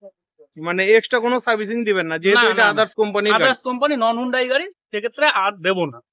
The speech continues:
Speaker 1: আর এই গাড়িটা ফাইন্যান্সে নিতে গেলে কত পড়বে মিনিমাম ডাউন পেমেন্ট দিতে হবে?
Speaker 2: ডাউন পেমেন্ট দাদা, এটাতে দু লাখ, দু লাখ সামথিং লোন হয়ে যাবে। তারও
Speaker 1: দু লাখ?
Speaker 2: বেশি হয়ে যাবে, কাস্টমারের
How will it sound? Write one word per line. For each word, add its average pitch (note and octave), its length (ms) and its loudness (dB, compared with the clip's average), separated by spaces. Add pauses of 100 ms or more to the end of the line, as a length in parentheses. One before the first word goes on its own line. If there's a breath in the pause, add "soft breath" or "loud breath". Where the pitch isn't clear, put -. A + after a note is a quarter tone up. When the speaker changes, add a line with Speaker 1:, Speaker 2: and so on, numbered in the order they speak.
(280)
Speaker 1:
আর F3 160 -4
এই G#3+ 140 6
গাড়িটা A#3 320 4
ফাইন্যান্সে G#3+ 420 -2
নিতে A#3 240 0
গেলে A3+ 200 2
কত A3 180 -2
পড়বে A3 320 0
মিনিমাম G#3 420 -4
ডাউন F#3+ 240 -4
পেমেন্ট G3 240 -6
দিতে G3+ 180 -6
হবে? G3 140 2
Speaker 2:
ডাউন D4 260 0
পেমেন্ট D#4 520 -2
দাদা, C4+ 200 4
এটাতে D4 260 2
দু C4+ 200 -4
লাখ, D4 220 4 (260)
দু A3+ 100 -4
লাখ C#4 220 4
সামথিং C4 360 0
লোন B3 200 4
হয়ে G#3+ 180 4
যাবে। C#3 240 -4 (300)
তারও A#3 180 4
Speaker 1:
দু - 20 4
লাখ? C#4 100 4
Speaker 2:
বেশি C#4+ 160 -2
হয়ে C4 160 6
যাবে, A#3 160 0
কাস্টমারের C4 480 -4